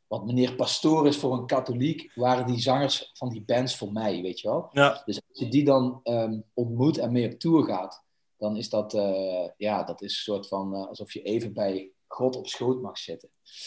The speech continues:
Speaker 2: Ja, dat geloof ik. Ehm, ja, wat je zegt van niet de fanboy uithangen, daar had ik op voorhand ook een beetje schrik voor bij u, want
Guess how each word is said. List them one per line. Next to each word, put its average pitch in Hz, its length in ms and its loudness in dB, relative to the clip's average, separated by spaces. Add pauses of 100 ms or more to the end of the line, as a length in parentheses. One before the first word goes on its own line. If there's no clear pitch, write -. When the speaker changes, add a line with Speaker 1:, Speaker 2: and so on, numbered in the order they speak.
(260)
Speaker 2:
Ja, 151 280 -2
dat 107 140 0
geloof 113 320 2
ik. - 440 -14
Ehm, 110 360 6
ja, 143 200 12
wat 127 160 10
je 123 80 2
zegt 123 340 4
van 113 480 4
niet 123 300 0
de 113 500 4 (340)
fanboy 139 720 6
uithangen, 143 640 4
daar 117 160 2
had 113 120 0
ik 127 120 4
op 120 140 0
voorhand 120 340 6
ook 123 120 2
een 135 80 2
beetje 135 220 4
schrik 139 320 4
voor 135 360 6
bij 117 140 6
u, 143 280 6
want 113 360 4